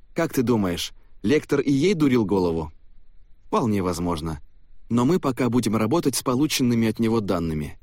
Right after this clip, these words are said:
Не знаю, что нам даст проверка клиник. Мне кажется, надо было начать с судебных приговоров по таким делам.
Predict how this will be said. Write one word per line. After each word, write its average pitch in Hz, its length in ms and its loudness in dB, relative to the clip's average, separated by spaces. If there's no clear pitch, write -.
Не 127 120 2
знаю, 151 280 0
что - 180 -2
нам 143 240 2
даст 156 280 0
проверка 135 400 0
клиник. 120 500 0
Мне 120 220 2
кажется, 143 340 -2
надо 135 220 2
было 135 220 2
начать 135 360 0
с - 60 -4
судебных 131 420 0
приговоров 127 560 0
по 101 80 -2
таким 95 300 -2
делам. 87 420 -2